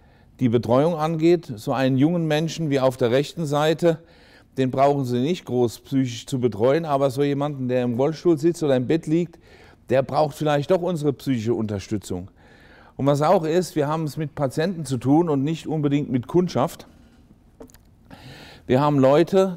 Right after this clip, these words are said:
die kommen zu uns, weil die eine gesundheitliche Problematik haben und um diese müssen wir uns kümmern. Dass sich dieses Bild des Kümmerns verändert hat in den letzten Jahren, ist auch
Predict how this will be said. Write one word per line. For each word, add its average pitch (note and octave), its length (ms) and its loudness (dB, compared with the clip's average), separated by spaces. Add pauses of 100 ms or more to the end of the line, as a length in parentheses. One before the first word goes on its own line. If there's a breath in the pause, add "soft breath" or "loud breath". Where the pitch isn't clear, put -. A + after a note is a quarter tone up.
die C3+ 100 -4
kommen E3 320 -2
zu D3+ 160 -2
uns, D#3 380 -4
weil C3+ 240 0
die C3 200 -2
eine A#2+ 640 -2 (220)
gesundheitliche C3+ 720 0
Problematik A#2 800 0
haben D3 360 -2
und - 240 -4
um A#2 200 2
diese D3+ 540 -2 (180)
müssen B2+ 260 0
wir C3 140 2
uns A2+ 220 -4
kümmern. C3+ 320 -2 (600 soft breath)
Dass B2+ 160 0
sich C#3+ 160 -4
dieses C#3+ 320 -2
Bild F#3+ 380 -2
des D3 180 0
Kümmerns D#3+ 460 2
verändert E3 420 0
hat C3+ 180 -2
in A#2 120 -2
den A2 140 0
letzten A2+ 420 -2
Jahren, A#2+ 400 -2
ist A2+ 320 -6
auch B2 340 0